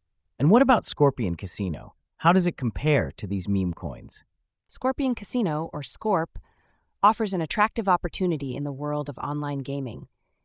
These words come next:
Speaker 2: It uses blockchain technology for transparency, effectiveness, and safety. The Scorp presale has successfully collected more than four million dollars.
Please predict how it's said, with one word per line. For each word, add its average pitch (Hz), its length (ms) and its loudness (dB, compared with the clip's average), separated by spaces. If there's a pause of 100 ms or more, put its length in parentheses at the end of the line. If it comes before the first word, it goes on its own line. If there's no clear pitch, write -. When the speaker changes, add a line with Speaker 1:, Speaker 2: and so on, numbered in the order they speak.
(180)
Speaker 2:
It - 100 -8
uses 220 300 -4
blockchain 185 480 2
technology 165 540 -2
for 139 160 -12
transparency, 196 920 -6
effectiveness, - 840 -8 (100)
and 151 140 -8
safety. 131 520 -8 (1120)
The 196 80 -4
Scorp 254 280 2 (120)
presale 196 380 2
has 170 120 -2
successfully 196 540 0
collected 165 400 -4
more 147 160 -2
than 143 140 -6
four 175 240 0
million 160 320 0
dollars. 143 560 -4